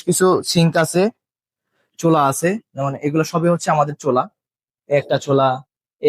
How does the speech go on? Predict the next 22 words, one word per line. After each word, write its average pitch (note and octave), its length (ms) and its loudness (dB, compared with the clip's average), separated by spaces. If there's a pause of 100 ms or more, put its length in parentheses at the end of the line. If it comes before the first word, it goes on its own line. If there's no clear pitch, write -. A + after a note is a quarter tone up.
একটা C#3+ 240 -6
চুলা। C3 240 0 (4000)
অর্থাৎ G3 280 -2
আমাদের F3+ 260 2
এখানে F#3+ 220 0 (100)
কিচেন F#3+ 300 0
ক্যাবিনেট, F3 420 0
ওয়াল E3 220 4
ক্যাবিনেট, E3+ 420 -4 (140)
সকল D3+ 260 -8
ধরনের D#3+ 320 0
ফার্নিচার D#3 440 -2
থেকে D#3+ 140 -2 (100)
শুরু E3+ 220 2
করে E3 140 0 (100)
কিচেনের F#3+ 400 2
যত F3 160 0 (120)
আইটেম D3+ 220 0 (100)
আছে, - 180 -8 (800)
চুলা, D#3+ 300 4 (540)
সিঙ্ক, D#3+ 300 0 (380)
কিচেন E3 280 0